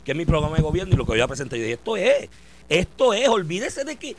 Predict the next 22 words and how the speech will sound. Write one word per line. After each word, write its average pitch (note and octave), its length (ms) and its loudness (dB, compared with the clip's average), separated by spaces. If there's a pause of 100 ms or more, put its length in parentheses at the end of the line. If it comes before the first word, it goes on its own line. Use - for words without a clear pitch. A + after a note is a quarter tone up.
(260)
con A#3+ 160 -2
quién G#3 260 -8
se - 100 -4
acuesta, A3+ 540 -6
con A3+ 140 -8
quién B3+ 300 -6
de G#3+ 140 -6
esto, A#3+ 220 -4
con A#3+ 140 -8
quién B3+ 200 -8
tiene C4+ 300 -10
hijos, A#3+ 180 -2
con A#3+ 140 -4
quién A#3 180 -10
se C#4+ 140 -6
casó, B3+ 280 -2
con, C4+ 160 0 (200)
olvídese C#4 600 0
de A#3+ 120 2
eso D#4+ 160 0
los E4 100 0
candidatos. C#4+ 920 0